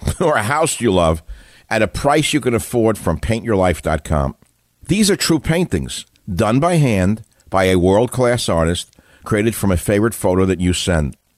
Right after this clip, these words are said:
Paint your life dot com makes the perfect holiday gift, but it's also great for birthdays, anniversaries, and weddings. You choose the artist whose work you most admire, and then you work with them throughout the painting process until they get every detail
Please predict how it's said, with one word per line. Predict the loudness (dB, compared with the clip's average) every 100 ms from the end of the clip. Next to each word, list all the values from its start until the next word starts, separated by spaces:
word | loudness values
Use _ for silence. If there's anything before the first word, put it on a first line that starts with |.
| _
Paint | 0 0 0
your | 0
life | 2 2 0
dot | 0 -2
com | 0 2 2
makes | 2 0
the | -4
perfect | -2 0 0 -2 -4
holiday | -2 2 2 2 2
gift, | 0 0
but | -2
it's | -2 0
also | -2 -2 -4
great | -2 -4
for | -4 -8
birthdays, | -4 -4 -4 -6 -4 -2
anniversaries, | -2 0 -2 -2 -4 -2
and | -2
weddings. | 0 0 -2 -6 -14 _ _ _ _ _ -4
You | 0 2 0
choose | 0 2 2 2
the | 0
artist | 2 2 2 0 -4 -12 _ -4
whose | 0 2
work | 2 2 2
you | 2
most | 2 2 0
admire, | -2 2 2 2 0 -2 _ _ _ _ _ _
and | -2 0
then | 2
you | 4
work | 4 4 4 -2
with | 0
them | 0 0
throughout | 0 2 2 0
the | -4
painting | -4 -4 -2 -4 -4
process | 0 0 0 0 -2 -6 -16 _ -6
until | -4 0 0
they | 0
get | 2 2
every | 2 2
detail | 0 0 0 0 -2